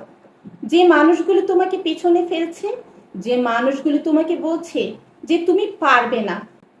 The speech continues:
তোমার ক্ষতি করার চেষ্টা করছে, যাদের জীবনের উদ্দেশ্যই তোমাকে পেছন দিকে ঠেলা, তাই ভয় না পেয়ে এগিয়ে যাও, নিজের মনের ইচ্ছাটাকে জাগিয়ে রাখো, নিজের যেটা ভালো লাগে,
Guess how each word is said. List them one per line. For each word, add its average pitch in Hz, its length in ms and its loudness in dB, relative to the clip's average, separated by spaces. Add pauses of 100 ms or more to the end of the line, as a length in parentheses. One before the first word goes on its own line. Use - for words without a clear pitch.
(260)
তোমার 277 340 2
ক্ষতি 269 360 2
করার 269 340 0
চেষ্টা 208 320 -10
করছে, 202 540 -14 (440)
যাদের 311 360 2
জীবনের 349 460 6 (120)
উদ্দেশ্যই 302 840 -4 (200)
তোমাকে 226 420 -2
পেছন 254 400 -6
দিকে 220 360 -8
ঠেলা, 196 340 -6 (720)
তাই 233 220 0 (200)
ভয় 220 320 4
না 220 420 -2
পেয়ে 294 380 -2 (140)
এগিয়ে 202 440 -4
যাও, 202 300 -4 (440)
নিজের 311 400 6
মনের 294 360 6 (100)
ইচ্ছাটাকে 320 600 -4
জাগিয়ে 214 460 -4
রাখো, 202 440 -10 (440)
নিজের 254 460 0
যেটা 254 420 -2 (100)
ভালো 269 240 2
লাগে, 294 420 0